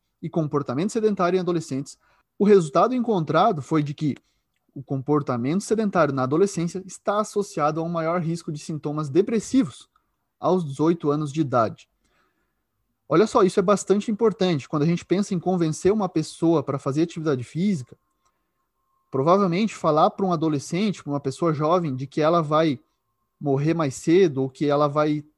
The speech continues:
prolongar sua expectativa de vida não seja suficiente para convencer esse adolescente.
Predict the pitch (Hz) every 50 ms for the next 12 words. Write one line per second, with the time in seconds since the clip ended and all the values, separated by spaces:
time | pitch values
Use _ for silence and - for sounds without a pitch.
0 | _ _ _ _ _ - 147 151 143 139 131 131 139 160 180 175 - 170 156 -
1 | - 156 151 - 151 - - 156 151 135 131 131 165 190 175 147 147 175 220 214
2 | - 220 226 226 233 220 214 - - 233 202 - - - 202 190 226 226 - -
3 | - 160 - 165 156 147 147 143 - - 156 160 160 156 - 170 147 165 175 190
4 | - - 196 202 185 156 - -